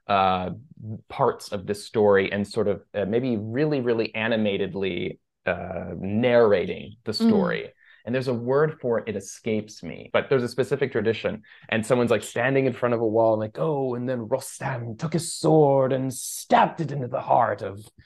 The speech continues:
Speaker 1: this evil monster. And then the monster, da, da, da." And it's like someone is really animatedly doing, there's even documentaries about this phenomenon of this sort of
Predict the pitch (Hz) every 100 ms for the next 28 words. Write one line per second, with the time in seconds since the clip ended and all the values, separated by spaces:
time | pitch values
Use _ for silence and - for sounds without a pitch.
0 | _ - 110 - - 113 135 127 123 104
1 | 113 113 - 117 107 101 131 254 233 107
2 | 101 117 117 104 123 113 - 113 113 104
3 | 117 107 117 123 117 123 110 - 123 123
4 | 120 110 110 135 135 131 117 117 110 110
5 | 104 110 110 104 131 147 117 104 98 101
6 | 123 151 147 123 117 107 110 - 107 104
7 | 104 104 98 92 98 92 104 - 98 95